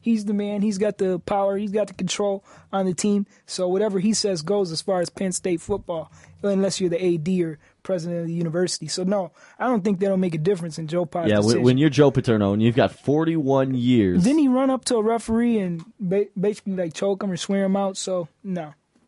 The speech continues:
Speaker 2: J-, so, Joe, you think who's the tougher coach, Joe Pa or, or Lloyd Carr? I think Joe Pa.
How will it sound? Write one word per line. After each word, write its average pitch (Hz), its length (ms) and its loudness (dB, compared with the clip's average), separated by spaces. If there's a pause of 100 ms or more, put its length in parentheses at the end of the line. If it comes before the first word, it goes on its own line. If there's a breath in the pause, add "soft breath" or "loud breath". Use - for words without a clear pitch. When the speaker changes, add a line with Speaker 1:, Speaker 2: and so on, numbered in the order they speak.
(180)
Speaker 2:
J-, 117 220 -4
so, 135 240 2
Joe, 135 240 4
you 120 180 0
think 120 300 0
who's 151 220 2
the 131 80 -2
tougher 123 300 0
coach, 147 260 -2
Joe 110 200 2
Pa 123 280 0
or, 92 200 0
or 98 120 -2
Lloyd 98 240 0
Carr? 104 240 0 (840)
I 127 140 4
think 123 240 4
Joe 98 200 4
Pa. 80 240 -4